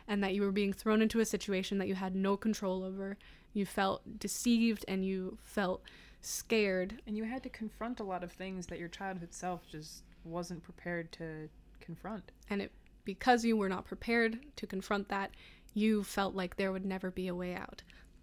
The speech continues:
Speaker 1: Bam! That's how you interpret a dream. <laughs> Um, and Nick also had another dream
Speaker 2: Yeah.
Speaker 1: for us to interpret. So,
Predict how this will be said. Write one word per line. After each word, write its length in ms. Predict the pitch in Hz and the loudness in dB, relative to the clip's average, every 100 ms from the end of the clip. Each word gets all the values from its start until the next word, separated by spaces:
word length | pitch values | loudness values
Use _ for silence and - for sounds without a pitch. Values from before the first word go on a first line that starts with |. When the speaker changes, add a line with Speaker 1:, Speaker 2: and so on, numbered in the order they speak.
| - | 8
Speaker 1:
Bam! 540 | 403 359 262 202 190 214 - - - - - - - - - - | 12 12 12 10 -2 -8 -12 -14 -12 -10 -12 -14 -18 -20 -18 2
That's 220 | 214 - | 2 4
how 60 | 208 | 2
you 160 | 190 | 4
interpret 460 | 185 - 202 - 196 | 2 2 0 2 -2
a 40 | |
dream. 380 | 190 180 - 294 - 480 - | 0 -2 0 0 4 4 12
<laughs> 60 | 415 - 453 415 - - - - - - - - - 240 | 12 12 12 12 0 -14 -16 -14 -14 -14 -16 -20 -6 8
Um, 420 | 240 233 233 226 - | 10 10 4 -2 0
and 260 | 254 240 247 | 4 6 6
Nick 220 | 254 - - 226 | 4 0 -4 -2
also 260 | 226 220 | 0 0
had 220 | 220 208 - | 0 0 -2
another 280 | 269 466 208 | -2 0 0
dream 300 | 214 - 220 - - | -2 -8 -12 -18 -10
Speaker 2:
Yeah. 140 | 175 - - | -10 -10 -8
Speaker 1:
for 200 | - 190 | -6 -6
us 160 | - | -8
to 100 | - | -10
interpret. 420 | 180 - - - - | -10 -10 -14 -18 -20
So, 380 | - 415 392 240 | -6 -4 -4 -6